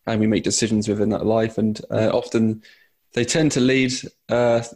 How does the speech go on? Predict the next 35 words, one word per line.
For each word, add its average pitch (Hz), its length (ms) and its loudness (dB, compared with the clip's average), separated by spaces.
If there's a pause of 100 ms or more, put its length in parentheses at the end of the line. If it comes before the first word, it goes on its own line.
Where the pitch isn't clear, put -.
(120)
to, 123 160 2
to 120 160 -6
things 123 320 2
we 117 80 0
don't 110 140 2
quite - 220 -2
understand, 110 560 0
because, - 460 -6 (680)
uh, 107 160 0
after 120 300 0
a 110 40 2
while, 113 580 0
life, 113 480 -2 (120)
um, 110 580 2 (420)
the 120 60 -2
material 127 420 2
world 120 160 2
can 123 100 0
be 117 120 2
a - 20 0
little 117 200 2
bit - 220 -2
difficult 101 360 -4
to 104 100 -2
work 107 200 2
with, 98 220 0
and 110 80 0
there's, 107 220 -2
there's 104 200 0
another 107 280 2
way 107 220 2
to 104 140 -6
look 107 220 -4
at - 80 -4
it. - 180 -6